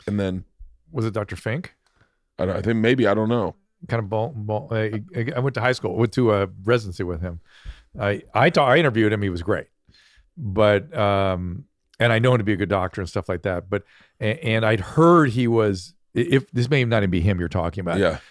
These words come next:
Speaker 2: uh, but I, I, but he too was one of the people that said he was very impressed by the seriousness of the illness. I mean, it really freaked him out.
Speaker 1: Yeah.
Speaker 2: That he had, was, was it with the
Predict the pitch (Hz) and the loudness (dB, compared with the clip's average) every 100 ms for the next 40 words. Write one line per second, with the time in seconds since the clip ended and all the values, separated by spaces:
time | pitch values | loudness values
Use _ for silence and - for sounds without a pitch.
0 | _ 117 104 104 98 127 110 - 107 98 | _ -2 -2 -2 -2 0 -2 -2 -6 -6
1 | 110 110 160 - 151 120 101 113 101 95 | -4 -2 -2 0 2 2 0 -2 -4 -4
2 | 107 90 98 87 104 92 95 87 85 113 | -6 -4 -6 -4 -4 -2 -2 -2 0 2
3 | 107 98 - 107 98 - 104 92 95 - | 2 -2 -2 -2 -2 -4 -4 -2 -4 -6
4 | - - 127 113 101 107 95 98 98 92 | -10 -2 2 4 2 0 -6 -6 -6 -6
5 | 82 - 92 92 101 87 - 85 85 80 | -8 -8 -6 -4 -2 -4 -6 -8 -8 -10
6 | 71 - - - 92 85 101 101 101 87 | -12 -16 -16 -4 -2 2 2 2 0 -2
7 | 104 98 - 107 104 107 98 98 | -6 -6 -2 -2 -2 -2 0 -2